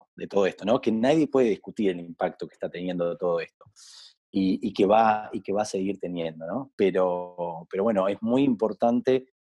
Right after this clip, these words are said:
es muy importante, eh, tener la tranquilidad de que el dinero, eh, eh, está seguro, que hay garantías, que ese dinero no se va a perder, porque además el dinero de la fap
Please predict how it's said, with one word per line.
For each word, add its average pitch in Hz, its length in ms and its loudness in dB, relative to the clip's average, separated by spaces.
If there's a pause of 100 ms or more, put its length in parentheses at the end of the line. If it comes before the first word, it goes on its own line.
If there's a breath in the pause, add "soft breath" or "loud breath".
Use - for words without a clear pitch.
es 101 120 -8
muy 143 200 2
importante, 135 680 0 (300)
eh, 98 360 0
tener 107 300 -2
la 127 140 2
tranquilidad 104 920 2 (280)
de 95 120 0
que 98 100 0
el 92 60 0
dinero, 113 560 2
eh, 90 480 -4 (800)
eh, 190 500 0 (380)
está - 240 0
seguro, 135 540 2 (280)
que 113 100 4
hay 110 60 6
garantías, 120 880 0 (120)
que 101 100 0
ese 95 160 -2
dinero 85 280 -4
no 98 200 0
se - 160 -4
va 87 80 0
a 85 60 -6
perder, 113 440 2 (480 loud breath)
porque 104 180 4
además 123 260 2
el 117 80 2
dinero 135 360 0
de 107 60 2
la 95 100 -4
fap 123 180 -2